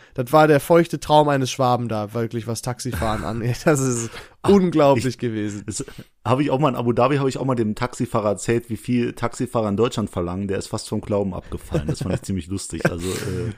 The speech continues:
Speaker 1: Taxifahren, also Öffis und Taxi und so in Deutschland ist einfach für den Arsch.
Speaker 2: Ja.
Speaker 1: Das ist, aber das versteht der Staat nicht. Egal, das ist ein anderes Thema. Auf jeden Fall wollten wir so einen anderen Club auschecken. Und dann standen da so zwei, so zwei, äh,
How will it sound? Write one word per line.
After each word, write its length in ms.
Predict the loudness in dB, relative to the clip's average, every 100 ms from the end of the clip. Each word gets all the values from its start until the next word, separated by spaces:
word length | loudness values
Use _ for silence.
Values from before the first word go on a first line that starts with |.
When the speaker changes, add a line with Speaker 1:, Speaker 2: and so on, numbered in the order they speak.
| -2
Speaker 1:
Taxifahren, 640 | 0 2 0 0 2 2 4
also 180 | 0 2
Öffis 500 | 4 4 4 2 0
und 180 | -2 -2
Taxi 360 | 0 0 0
und 80 | 0
so 160 | 2 0 -2
in 180 | -2 0
Deutschland 460 | 4 2 4 0 0
ist 160 | -2
einfach 260 | -2 -2 -2
für 160 | -2 -4
den 60 |
Arsch. 400 | -4 -4 -6 -14 _ _ _ _ -6
Speaker 2:
Ja. 200 | -6 -6 _ _ _
Speaker 1:
Das 160 | -2 0
ist, 140 | 2 4
aber 160 | 4
das 120 | 4
versteht 560 | 2 -2 2 0 0 0
der 140 | 0
Staat 500 | 0 _ -2 -2 -4 -10
nicht. 380 | -12 -12 -8 -2
Egal, 340 | 0 2 0
das 160 | -4 -6
ist 60 |
ein 80 | -6
anderes 420 | -6 -6 -6 -10
Thema. 340 | -12 -16 -14 -18 _ -20 -20 -8
Auf 140 | -2
jeden 140 | 0 2
Fall 180 | 2
wollten 160 | 4 2
wir 80 | 0
so 80 | -2
einen 100 | -2
anderen 160 | -2
Club 200 | -4 0
auschecken. 560 | 0 0 -2 -2 -2 -8 _ _ _ -4
Und 140 | 0
dann 120 | 0
standen 260 | 0 2 4
da 100 | 2
so 100 | 2
zwei, 500 | -2 0 4 4 4
so 120 | 2 -4
zwei, 340 | -4 -2 0
äh, 640 | 0 0 -2 -2 -2 -4